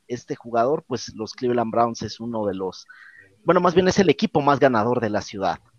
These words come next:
a pesar de, de que no ha llegado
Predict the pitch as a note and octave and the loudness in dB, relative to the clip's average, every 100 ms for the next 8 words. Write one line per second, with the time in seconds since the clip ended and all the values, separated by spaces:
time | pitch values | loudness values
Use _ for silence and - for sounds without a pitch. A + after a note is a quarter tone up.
0 | _ - - - G#2+ - C3+ C3+ A#2 A#2 | _ -10 -8 -8 -4 4 6 6 4 0
1 | G#2+ - - A#2 A#2 C#3 D#3 D#3+ F#3+ F#3+ | -2 -6 -8 -4 -4 2 4 6 6 4
2 | - - D#3 D3+ C3 | 0 2 2 2 0